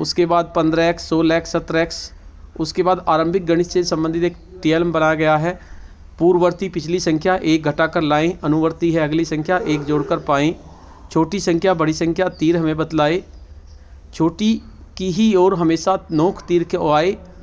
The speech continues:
छोटा पहले बड़ा बाद में आरोही क्रम जानो, और बड़े के बाद में छोटा आरोही क्रम जानो। देखिए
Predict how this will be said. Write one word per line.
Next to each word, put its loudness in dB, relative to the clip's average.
छोटा 2
पहले 2
बड़ा 2
बाद 0
में -4
आरोही 0
क्रम -2
जानो, 0
और 4
बड़े 2
के 0
बाद 0
में 0
छोटा -4
आरोही 0
क्रम -4
जानो। -2
देखिए -4